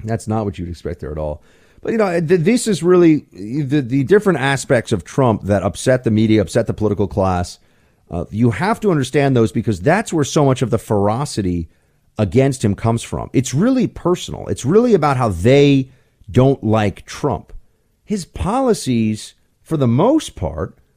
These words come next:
are pretty mainstream G O P. The judges he picks are mainstream G O P, as we've seen. You know, the judges he picks are mainstream. The, uh, the, the tax cuts were very ma-, you know, there, there's nothing that he's actually done.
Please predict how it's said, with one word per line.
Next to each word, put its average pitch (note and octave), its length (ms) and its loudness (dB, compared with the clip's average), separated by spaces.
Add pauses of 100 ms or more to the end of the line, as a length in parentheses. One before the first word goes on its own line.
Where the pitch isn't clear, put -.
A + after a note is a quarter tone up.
(240)
are F#3+ 280 -2
pretty F4+ 360 -4
mainstream F3+ 800 0
G F#3+ 220 -2
O F#3+ 100 -2
P. C3+ 140 -8
The G#2+ 100 0
judges C3 480 0
he F#3 140 -6
picks F#3+ 280 -2
are E3 80 0
mainstream D#3+ 520 -2
G D#3 180 0
O D#3+ 80 0
P, D#3+ 240 -2
as D#3+ 140 -4
we've D3+ 180 -6
seen. E3+ 340 -6 (580)
You G2+ 100 -8
know, G2+ 60 -4
the F2+ 100 -4
judges B2+ 400 -2
he D3+ 80 -6
picks D3 260 -6
are C#3+ 60 -2
mainstream. B2+ 920 -4
The, F#2 540 -4 (500)
uh, F2+ 440 -4 (340)
the, G#2 160 -4
the F#2+ 120 -4
tax C3+ 400 -4
cuts C3 340 -2
were B2 100 0
very B2+ 360 4
ma-, A#2+ 100 0
you A2+ 240 -2
know, B2 120 2
there, A2+ 140 -2
there's C3+ 180 2
nothing A3 460 4
that E3 280 0
he's C3 280 0
actually C#3+ 480 -2
done. E2+ 500 -4